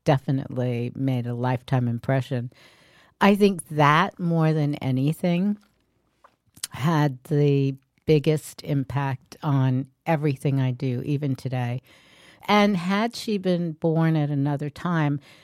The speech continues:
she would have been hugely successful because she was also very smart with money, financially very adept at managing money, managing savings, and she was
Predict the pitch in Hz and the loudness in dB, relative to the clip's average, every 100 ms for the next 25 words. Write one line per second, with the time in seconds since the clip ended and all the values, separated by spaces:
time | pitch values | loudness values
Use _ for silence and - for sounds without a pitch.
0 | _ - 180 165 160 156 147 143 - 180 | _ -4 0 2 0 0 -2 -2 0 0
1 | 165 156 143 - 135 - 135 135 - 139 | 0 -2 -2 -2 -8 -4 -4 -4 -4 -2
2 | 135 - - - _ 165 147 185 - 180 | -2 -4 -16 -20 _ -4 0 2 2 -2
3 | 156 160 165 175 - 147 143 - 147 147 | -2 0 0 0 -2 -2 -2 -8 -14 -4
4 | 156 156 151 143 139 - - 147 139 135 | 0 2 2 -2 -4 -8 -4 0 0 -2
5 | - _ 139 135 - 127 127 - 143 - | -4 _ -4 -4 -2 -2 -2 -6 -10 -12
6 | - - - 170 143 147 151 156 - 147 | -14 -14 -2 2 4 4 4 2 0 2
7 | 143 135 131 123 - _ - 135 135 147 | 2 2 0 -4 -14 _ -12 -2 4 4
8 | 147 143 131 131 131 123 - - 120 123 | 4 2 0 0 0 -2 -4 -4 -2 -2
9 | - - 156 143 143 147 147 - 139 139 | -6 -4 0 4 4 4 0 -4 -4 -2
10 | 147 151 156 151 160 _ _ _ 170 147 | 0 2 2 0 -2 _ _ _ 0 2
11 | 143 143 - 139 135 135 131 135 - - | 2 0 -2 -2 0 -2 -4 -8 -6 0
12 | 143 143 143 143 139 139 156 - 160 151 | 2 2 2 0 0 -2 -4 -8 -4 -2
13 | 147 - 139 175 170 165 | -4 -8 -8 -6 -6 -8